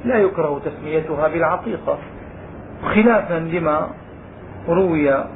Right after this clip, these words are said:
عن بعض الأصحاب، عن بعض أصحابنا أنه قال:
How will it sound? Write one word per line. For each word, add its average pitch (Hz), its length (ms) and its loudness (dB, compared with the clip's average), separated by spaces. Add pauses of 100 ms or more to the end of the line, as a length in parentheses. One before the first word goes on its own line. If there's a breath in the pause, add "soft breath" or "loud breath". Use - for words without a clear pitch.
(840)
عن 156 320 2
بعض 170 280 2
الأصحاب، 143 800 0 (100)
عن 135 160 -6
بعض 143 260 2
أصحابنا 135 720 -2 (260)
أنه 147 340 -2 (140)
قال: 147 400 4